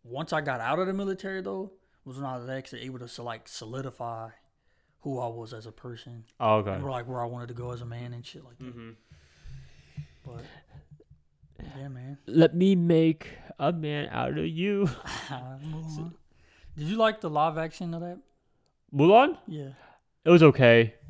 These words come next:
Speaker 2: It wasn't my favorite, but, I mean, it, it, it was not too bad, like, for, like, what it is.
Speaker 1: Yeah.
Speaker 2: Are you gonna watch Doctor Strange?
Speaker 1: I would like to.
Speaker 2: We should watch it.
Speaker 1: I would like to.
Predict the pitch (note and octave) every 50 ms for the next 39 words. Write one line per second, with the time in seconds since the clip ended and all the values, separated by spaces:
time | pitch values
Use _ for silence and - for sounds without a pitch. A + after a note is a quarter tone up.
0 | - - - - - E3 F3+ E3+ D#3+ D#3+ C#3 - - D#3 D#3 C#3+ C#3 A#2 A#2+ B2+
1 | B2 C3 C3 C3 B2+ B2+ A2+ G2+ C#3 C#3+ - A#2 D3 C#3+ - D3+ F#3 F#3+ - -
2 | G#3+ F#3+ C3+ - B2+ A2+ A#2 A#2 A#2 A2 A2 G#2+ - - A#2 A2 G#2+ G#2 - -
3 | - G#2+ A2+ G#2+ G#2 G#2+ G#2+ G#2+ G#2 - - - - C#3+ B2 A#2 A2 A2 A2+ _
4 | _ _ _ _ _ _ _ _ _ _ - - - C3+ C#3 C#3+ D3+ C#3 C#3 -
5 | C#3+ C3 - A#2+ - - - A#2+ A#2 B2 C#3+ D#3 C#3+ - - _ _ _ _ _
6 | _ _ _ - - _ _ _ _ _ _ _ _ _ _ _ _ _ _ _
7 | - D3 C#3+ C3+ B2+ C3 C#3 B2 _ - C#3 B2 B2 A#2 _ _ _ _ _ _
8 | _ _ _ _ _ _ _ _ _ - B2 - B2+ G2 - - - - - -
9 | - - _ _ _ _ _ _ - D#3 C#3 B2+ B2 B2 A#2+ A#2+ _ - -